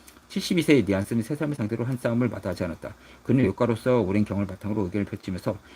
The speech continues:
교과서적이고 보수적인 반대자들의 주장을 일일이 반박했다. 가스바리-, 바리니와 데 스테파노 그리고 갈레아치 리시는 결국 그에게 설득당했다.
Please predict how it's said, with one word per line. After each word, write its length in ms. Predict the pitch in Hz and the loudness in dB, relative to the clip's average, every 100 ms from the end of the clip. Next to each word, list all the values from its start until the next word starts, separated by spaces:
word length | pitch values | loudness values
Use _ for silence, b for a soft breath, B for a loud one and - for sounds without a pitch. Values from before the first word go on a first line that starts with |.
| B | B
교과서적이고 760 | - 110 135 131 123 117 113 123 | 0 2 4 2 0 0 2 0
보수적인 400 | 104 95 - 110 | 0 -6 -2 0
반대자들의 1900 | 104 90 101 101 - - - - - _ _ _ _ _ - - 107 101 123 104 | 0 0 2 2 0 -10 -20 -20 -20 _ _ _ _ _ -20 -4 0 4 4 2
주장을 420 | 101 90 107 113 | -2 2 4 4
일일이 380 | 92 95 101 107 | 2 2 2 0
반박했다. 500 | 90 90 - 95 87 | -4 -8 -10 -14 -12
가스바리-, 800 | 85 - 123 117 107 104 101 - B B B _ _ _ _ _ _ _ - - | -12 -2 2 4 4 4 2 -4 B B B _ _ _ _ _ _ _ -20 -4
바리니와 460 | 104 113 110 117 107 | 2 4 6 4 2
데 180 | 104 101 | 0 -2
스테파노 540 | - 127 - 117 95 | -4 -10 -4 -2 -2
그리고 220 | 101 104 | 0 0
갈레아치 760 | - 95 104 107 101 98 - 107 | 0 0 2 2 2 0 -2 -2
리시는 380 | 90 - 110 113 | -2 -2 0 0
결국 280 | 95 98 - | 0 0 0
그에게 220 | 95 107 | 0 0
설득당했다. 680 | 123 - - 92 85 - | -2 -6 -6 -6 -8 -12